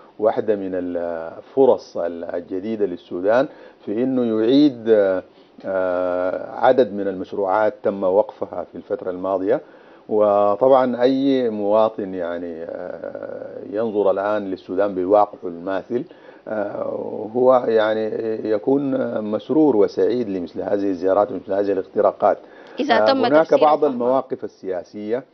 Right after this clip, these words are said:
Speaker 1: التي لا تختلف كثيرًا عن موقف الناشطين الذي أعلنوه ب-، آه، أو الجالية الموجودة بالولايات المتحدة الأمريكية. آه، هذه المواقف الرافضة لمثل هذه الزيارات، آه، أيضًا لن يكون لها أثر كبير.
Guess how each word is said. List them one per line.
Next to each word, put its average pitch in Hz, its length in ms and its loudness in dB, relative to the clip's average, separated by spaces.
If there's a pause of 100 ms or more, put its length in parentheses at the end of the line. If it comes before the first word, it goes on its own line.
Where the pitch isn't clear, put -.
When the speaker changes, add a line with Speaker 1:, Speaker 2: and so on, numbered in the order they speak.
(340)
Speaker 1:
التي 117 460 -4
لا 120 200 0
تختلف 123 500 -2
كثيرًا 101 480 -8
عن 92 120 -8
موقف 98 360 -10
الناشطين 92 680 -12
الذي 92 300 -4
أعلنوه 90 480 -4 (100)
ب-، 90 140 -10 (420)
آه، 95 360 -6
أو 98 260 -2
الجالية 101 360 0
الموجودة 90 480 -6
بالولايات 90 480 -6
المتحدة 85 520 -8
الأمريكية. 87 560 -10 (420)
آه، - 40 -10 (140)
هذه 151 420 4
المواقف 135 600 4
الرافضة 120 420 2
لمثل 104 260 -8
هذه 113 240 -2
الزيارات، 98 560 -2 (520)
آه، 107 460 -6
أيضًا 147 280 2 (300)
لن 120 200 0
يكون 113 420 -4
لها 104 360 -2
أثر 95 220 -4 (220)
كبير. 98 340 -4